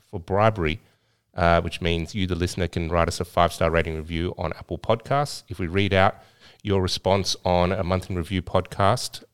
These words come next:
uh, we will give you a free night to the club on a night of your choice, pending availability. Uh, if you wanna get in touch with us any other w-,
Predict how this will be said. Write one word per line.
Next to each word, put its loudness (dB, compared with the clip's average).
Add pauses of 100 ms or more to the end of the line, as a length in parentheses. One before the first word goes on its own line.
uh, 6
we -2
will 2
give -2
you 2
a 0
free -2
night 0 (480)
to -4
the -2
club 0 (180)
on -4
a -2
night 0
of -4
your 0
choice, -4
pending -6
availability. -2 (840)
Uh, 2
if 0
you -4
wanna 2
get 0
in 2
touch -2
with -2
us -4
any -2
other 0
w-, -10